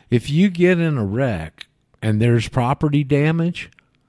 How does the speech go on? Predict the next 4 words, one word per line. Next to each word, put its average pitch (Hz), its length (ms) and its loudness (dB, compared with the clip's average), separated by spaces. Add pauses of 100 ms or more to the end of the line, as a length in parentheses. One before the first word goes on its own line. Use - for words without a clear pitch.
(500)
most 151 720 0
people 135 560 0
run 127 360 2
away 104 600 -4